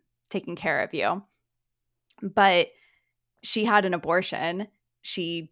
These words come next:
you know, ended a life. I'm doing quotes here. I'm not judging her getting an abortion whatsoever. It was also very interesting watching this, like, the week of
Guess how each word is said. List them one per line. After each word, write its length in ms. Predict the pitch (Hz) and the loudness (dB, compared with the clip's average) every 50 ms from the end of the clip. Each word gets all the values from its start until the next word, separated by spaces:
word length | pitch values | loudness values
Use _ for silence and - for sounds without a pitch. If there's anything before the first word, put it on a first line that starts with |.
| _ _ | _ _
you 140 | - 180 165 | -8 -6 -4
know, 300 | 143 139 147 160 160 - _ _ _ _ _ _ _ _ _ _ _ | -4 -4 -4 -6 -8 -12 _ _ _ _ _ _ _ _ _ _ _
ended 580 | - 220 214 226 208 202 175 175 160 202 202 202 - _ _ _ _ _ _ _ _ | 2 4 4 4 4 4 4 2 0 -2 -6 -6 -10 _ _ _ _ _ _ _ _
a 260 | 180 170 160 160 160 160 _ - | -8 -6 -6 -8 -10 -12 _ -8
life. 440 | 175 160 147 - 165 156 - - - - | -4 -4 -2 -2 -4 -6 -8 -12 -12 -10
I'm 120 | 175 170 | -8 -8
doing 200 | - 170 151 165 | -6 -6 -8 -8
quotes 320 | 165 - - 82 - - - | -8 -8 -8 -8 -10 -10 -10
here. 220 | - 165 165 165 | -10 -8 -6 -6
I'm 100 | 170 170 | -6 -6
not 240 | 165 165 156 - - | -4 -4 -4 -4 -4
judging 300 | - 156 156 - 156 175 | -6 -6 -6 -6 -8 -8
her 140 | 180 190 170 | -8 -8 -8
getting 200 | 165 170 170 165 | -6 -8 -8 -8
an 60 | 170 | -8
abortion 400 | 175 175 175 175 175 - 180 175 | -10 -8 -8 -8 -8 -8 -10 -10
whatsoever. 600 | 170 - - - 175 175 165 - 175 - 185 185 190 | -12 -12 -12 -10 -10 -8 -6 -6 -6 -4 -4 -4 -4
It 60 | - | -4
was 120 | 190 190 - | -4 -2 -2
also 220 | 139 151 - 170 | -2 -2 -2 -4
very 180 | 156 175 175 - | -4 -2 -2 -2
interesting 460 | 165 165 - - 165 - - 170 175 | -4 -4 -6 -6 -6 -6 -6 -6 -2
watching 360 | 170 180 - - - 156 160 | -2 -2 -2 -2 -6 -8 -6
this, 220 | 151 160 175 - - | -4 -4 -4 -4 -6
like, 200 | - - - - | -8 -8 -6 -8
the 80 | 175 | -8
week 260 | 160 - 139 156 - | -6 -6 -8 -8 -8
of 120 | 139 143 | -8 -10